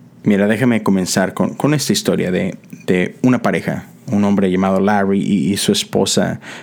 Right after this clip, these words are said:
ah, Chrissy. Y una ocasión ellos iban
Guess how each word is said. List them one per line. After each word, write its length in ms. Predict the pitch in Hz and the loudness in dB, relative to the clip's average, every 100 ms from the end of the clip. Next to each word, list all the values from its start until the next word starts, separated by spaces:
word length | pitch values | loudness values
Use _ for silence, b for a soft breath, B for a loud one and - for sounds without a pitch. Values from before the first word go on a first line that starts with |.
| B | B
ah, 140 | - - - | -6 -6 -4
Chrissy. 560 | - 117 - 87 - - B B B B - | 0 0 2 -2 -2 -6 B B B B 0
Y 200 | 123 127 | 2 4
una 160 | 165 196 | 2 2
ocasión 420 | 196 123 151 170 - | 2 2 0 -2 0
ellos 260 | 113 113 | 2 2
iban 340 | 113 107 107 | 2 2 0